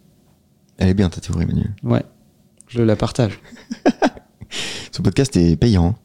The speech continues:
Speaker 2: Oui.
Speaker 1: On va le vendre.
Speaker 2: Oui, oui, bah, euh, vous faites un money beam à Léo Duff.
Speaker 1: Un juste prix, c'est combien ?
Speaker 2: À la fin du podcast, je pense qu'on devrait recevoir quand même pas mal de sous.
Speaker 1: Putain, fais chier, je pensais que t'allais dire le maximum.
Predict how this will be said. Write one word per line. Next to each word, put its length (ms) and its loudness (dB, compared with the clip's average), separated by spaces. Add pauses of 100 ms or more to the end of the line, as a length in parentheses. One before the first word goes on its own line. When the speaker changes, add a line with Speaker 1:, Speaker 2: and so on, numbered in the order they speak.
(300)
Speaker 2:
Oui. 240 2 (800)
Speaker 1:
On 60 -4
va 80 2
le 80 4
vendre. 260 0 (460)
Speaker 2:
Oui, 200 -2
oui, 180 0
bah, 180 -2
euh, 200 -4 (1120)
vous 160 -8
faites 300 -2
un 240 2
money 240 4
beam 420 -4
à 260 0
Léo 200 2
Duff. 380 -6
Speaker 1:
Un 80 4
juste 240 0
prix, 160 -2
c'est 100 0
combien ? 280 0 (440)
Speaker 2:
À 120 -2
la 120 0
fin 280 4
du 120 4
podcast, 460 0
je 60 -12
pense 180 0
qu'on 140 -2
devrait 240 -4
recevoir 460 -6
quand 100 -2
même 140 -2
pas 160 -4
mal 180 -2
de 80 -2
sous. 200 -12
Speaker 1:
Putain, 280 -4
fais 120 -2
chier, 180 -2
je 60 -6
pensais 220 -4
que 60 -12
t'allais 120 -2
dire 120 -2
le 80 -2
maximum. 380 -4